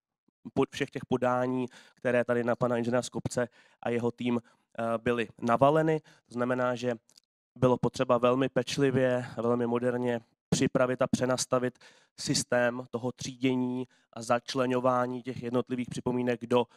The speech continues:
konkrétních škatulek, aby vůbec šlo se vyznat v tom, kolik jich je, čeho se týkají, a společně potom vlastně je vypořádávat, odpovídat na ně, řešit ty jejich vazby a, eh, věci vlastně, které se překryvně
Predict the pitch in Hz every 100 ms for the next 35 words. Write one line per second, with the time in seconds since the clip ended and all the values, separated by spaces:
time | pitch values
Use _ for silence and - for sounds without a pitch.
0 | _ - 113 120 120 127 107 - 113 -
1 | 127 123 - 135 131 160 156 - 127 127
2 | 127 120 113 120 110 - - - - _
3 | - - 123 120 117 - 139 143 135 135
4 | - 127 117 - 127 120 135 131 - 123
5 | 120 117 - - 120 - - 123 - 123
6 | 117 113 123 117 113 - 120 117 113 107
7 | - 110 113 123 127 117 117 113 113 107
8 | - - 123 113 113 117 113 113 107 _
9 | _ - - 117 110 117 - 120 113 107
10 | 113 117 120 120 - - - - 120 110
11 | - 117 113 113 113 - 113 101 117 -
12 | 110 110 104 110 - - 113 - 117 110
13 | 117